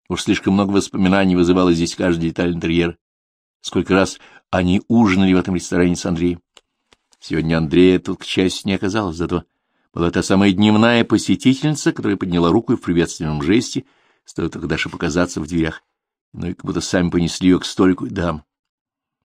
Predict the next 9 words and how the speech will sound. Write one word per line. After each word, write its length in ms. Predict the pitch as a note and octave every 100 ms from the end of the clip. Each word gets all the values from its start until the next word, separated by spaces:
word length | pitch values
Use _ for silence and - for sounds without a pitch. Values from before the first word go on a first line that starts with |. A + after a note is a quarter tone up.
| _ _ _
«Значит, 560 | D2+ F2+ C#3 G3 F3+ -
вы 100 | F#3+
все-таки 400 | - G3 - G3
пришли», — 500 | F3+ G3 F3+ - F#2+
с 120 | -
усмешкой 500 | G#2 - F#2+ G#2 -
сказала 380 | - G2 F2 G2
странная 380 | F#2 F#2 F2 F2
женщина. 380 | D#2+ D#2 -